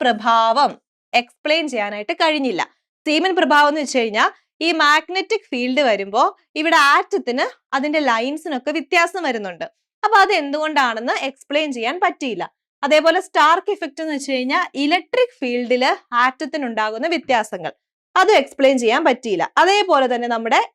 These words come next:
ഹെയ്സൻബർഗ് അൺസർട്ടനിറ്റി പ്രിൻസിപ്പിളും വിശദീകരിക്കാനായിട്ട് കഴിഞ്ഞില്ല. അപ്പൊ ഇത്രയാണ് ഇദ്ദേഹത്തിന്റെ പരിമിതികളായിട്ട് വരുന്നത്.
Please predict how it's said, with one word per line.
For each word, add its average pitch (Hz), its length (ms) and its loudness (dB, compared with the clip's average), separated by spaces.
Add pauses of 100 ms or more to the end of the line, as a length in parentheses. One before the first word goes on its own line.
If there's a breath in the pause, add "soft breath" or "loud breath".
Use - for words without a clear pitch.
ഹെയ്സൻബർഗ് 370 760 0
അൺസർട്ടനിറ്റി 302 680 -2
പ്രിൻസിപ്പിളും 240 640 -4 (380)
വിശദീകരിക്കാനായിട്ട് 277 920 0
കഴിഞ്ഞില്ല. 233 460 -2 (400)
അപ്പൊ 427 120 0
ഇത്രയാണ് 440 420 2
ഇദ്ദേഹത്തിന്റെ 294 600 -2 (400)
പരിമിതികളായിട്ട് 349 800 0
വരുന്നത്. 180 460 -4